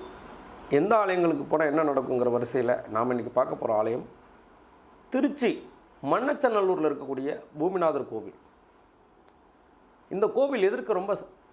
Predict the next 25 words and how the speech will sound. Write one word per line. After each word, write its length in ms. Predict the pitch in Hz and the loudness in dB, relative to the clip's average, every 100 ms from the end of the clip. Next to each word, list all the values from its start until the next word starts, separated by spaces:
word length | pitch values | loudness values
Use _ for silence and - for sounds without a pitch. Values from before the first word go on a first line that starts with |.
| _ _ - - | _ _ -20 -4
ஃபேமஸ், 360 | - 190 175 - - _ | -2 -2 -6 -10 -18 _
ஸ்பெஷல் 420 | - - - 196 151 | -14 -10 -2 0 0
அப்படின்னா, 300 | 131 160 135 151 - _ _ _ _ _ | 0 -2 -2 -4 -12 _ _ _ _ _
ரொம்ப 420 | 160 190 269 311 302 | 0 2 2 2 2
நாளா 460 | 269 254 254 - - _ _ _ | 2 2 0 -4 -14 _ _ _
இடம் 300 | 139 160 247 | -10 -4 -4
சார்ந்த 360 | - 202 180 196 | 0 0 2 -4
பிரச்சனை, 420 | - - - 117 - _ _ | -6 -10 -10 -12 -14 _ _
மனை 380 | 123 135 170 233 | -8 -2 -2 -2
சார்ந்த 360 | - 180 160 170 | 0 -2 0 -6
பிரச்சனை, 400 | 139 123 113 107 - 131 | -8 -10 -12 -14 -10 2
வாஸ்து 400 | 156 247 247 240 165 | 2 2 -2 -10 -8
தோஷத்துல 420 | 160 160 - 160 | -8 -8 -12 -10
கோளாறு, 460 | 127 127 120 120 - _ _ _ _ - - | -4 -4 -4 -8 -16 _ _ _ _ -20 -2
செய்வினை 480 | 214 269 277 247 - | -2 -2 -6 -8 -4
கோளாறு, 420 | 139 123 117 - - _ _ _ _ 139 | -2 -2 -4 -8 -20 _ _ _ _ -4
ஏவல், 380 | 170 214 180 - | -2 0 -2 -6
பில்லி, 260 | 185 214 196 - | -10 -10 -12 -10
சூன்யம் 340 | 190 180 165 139 | -10 -8 -6 -8
அப்படின்னு 240 | 143 170 | -8 -10
சொல்லக்கூடிய 600 | 156 135 139 165 143 143 | -10 -8 -8 -8 -6 -2
எதிர்மறை 440 | 196 294 277 247 208 | -2 0 0 2 2
எண்ணங்களால 420 | 196 185 180 185 160 | 0 2 2 2 2
பாதிக்கக்கூடிய 500 | 165 165 160 147 139 139 | 0 -2 -10 -8 -8 -8
விஷயங்களுக்கு 540 | 165 147 123 - | -8 -8 -8 -10